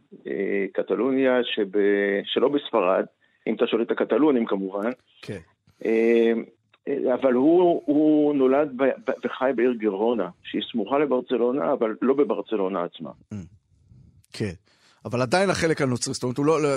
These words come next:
Speaker 2: זה מתבטא בכך שהוא לא כתב בערבית, למשל, אה,
Speaker 1: נכון,
Speaker 2: וכנראה,
Speaker 1: נכון,
Speaker 2: כן.
Speaker 1: נכון. קטלוניה כולה הייתה בתחום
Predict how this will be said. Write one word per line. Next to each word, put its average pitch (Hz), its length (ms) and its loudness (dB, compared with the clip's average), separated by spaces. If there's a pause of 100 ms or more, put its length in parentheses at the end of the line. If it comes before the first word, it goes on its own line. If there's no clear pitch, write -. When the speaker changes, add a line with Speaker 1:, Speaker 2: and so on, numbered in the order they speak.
Speaker 2:
זה 135 160 -4
מתבטא 139 380 -2
בכך 165 200 -4
שהוא 156 140 0
לא 156 100 2
כתב 160 200 -4
בערבית, 120 560 -2
למשל, 113 640 -4
אה, 98 200 -8 (360)
Speaker 1:
נכון, 107 280 -6
Speaker 2:
וכנראה, 110 380 0
Speaker 1:
נכון, 95 160 -2
Speaker 2:
כן. 92 220 -8
Speaker 1:
נכון. 87 120 -14 (840)
קטלוניה 151 460 2
כולה 135 360 0
הייתה 127 600 0 (120)
בתחום 123 840 -4